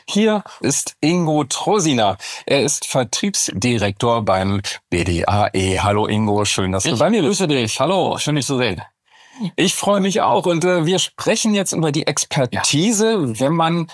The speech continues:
Speaker 1: sogenannte Expats beraten möchte, nämlich Kunden, die ins Ausland
Speaker 2: Mhm.
Speaker 1: gehen wollen, äh, vorübergehend dort arbeiten oder dauerhaft. Was ist dann eher so eigentlich der Fall?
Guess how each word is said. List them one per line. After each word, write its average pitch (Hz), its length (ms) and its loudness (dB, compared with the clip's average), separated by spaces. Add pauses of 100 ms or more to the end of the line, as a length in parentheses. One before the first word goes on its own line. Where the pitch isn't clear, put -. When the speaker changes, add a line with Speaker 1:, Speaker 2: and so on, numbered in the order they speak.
(140)
Speaker 1:
sogenannte 143 680 0
Expats - 880 -2
beraten 101 800 0
möchte, 98 640 0 (240)
nämlich 135 560 0 (180)
Kunden, 156 460 0
die 123 160 0
ins - 180 -2
Ausland 113 520 0 (380)
Speaker 2:
Mhm. 135 200 0
Speaker 1:
gehen 120 380 2
wollen, 113 480 2
äh, 110 280 0
vorübergehend 143 520 0
dort 123 120 0
arbeiten 135 520 2
oder 131 220 0
dauerhaft. 98 680 -2
Was 110 220 0
ist - 320 -2
dann 104 180 0
eher 147 280 0
so 95 160 0
eigentlich 87 240 -2
der 92 100 -2
Fall? 90 260 -2